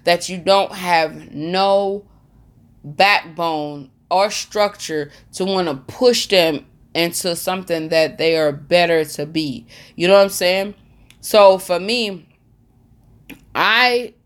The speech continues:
did the to-, I did the total opposite. I walked away from the men that could have pushed me into being a better person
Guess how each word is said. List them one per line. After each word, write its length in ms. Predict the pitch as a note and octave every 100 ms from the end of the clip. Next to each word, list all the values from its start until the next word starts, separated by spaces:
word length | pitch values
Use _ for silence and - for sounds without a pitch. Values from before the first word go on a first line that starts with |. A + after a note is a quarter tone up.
| D#3+
did 320 | F#3 F#3+ -
the 120 | D#3+
to-, 340 | D#3 G3+ G3+ F3+
I 340 | D#3+ F3+ A3
did 200 | G#3+ F#3+
the 80 | D#3+
total 320 | D#3 F3 D#3 -
opposite. 560 | D#3 - D3 - D3 _ _ _ -
I 240 | E3+ G3
walked 540 | G#3+ D#3+ E3 G3 G#3 -
away 500 | F3+ F3+ D#3 D3 C#3+
from 400 | C#3+ E3 D#3+ D#3+
the 120 | D#3
men 440 | D3+ D#3+ D3+ C#3+ D3 - _
that 200 | D3 D3+
could 160 | - F3+
have 220 | D3 -
pushed 420 | - A3+ A3+ -
me 340 | D#3 D3 C3 - _ _ -
into 320 | E3+ F3 -
being 380 | D3+ F3 F3+ F3 -
a 80 | -
better 420 | D#3 E3+ E3 D3+
person 680 | - F3+ D#3 D3+ - F2+